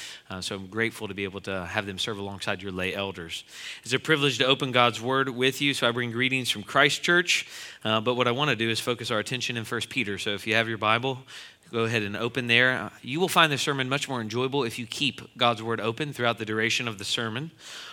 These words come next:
Our sister served us faithfully by reading, uh, verses twenty-two through chapter two, verse three. I'm gonna read a little bit more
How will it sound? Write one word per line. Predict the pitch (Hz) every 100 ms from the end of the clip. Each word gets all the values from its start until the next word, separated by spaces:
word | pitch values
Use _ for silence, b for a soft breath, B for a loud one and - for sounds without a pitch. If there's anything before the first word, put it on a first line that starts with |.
| B
Our | - 113
sister | 156 147 139
served | - 147 120
us | 117
faithfully | - 156 151 - 117 117 147
by | 160 151 117 107
reading, | 110 120 127 120 117 113 B B B
uh, | 110 113 110
verses | 117 117 110
twenty-two | - 139 127 117 143 120
through | 131
chapter | 113 127 120
two, | 110 135 127 113 107
verse | 107 127 110 - -
three. | - 147 151 117 113 143 B B B _
I'm | 165
gonna | 156
read | 143 143
a | 131
little | 160 180
bit | 175
more | 139 143 117 160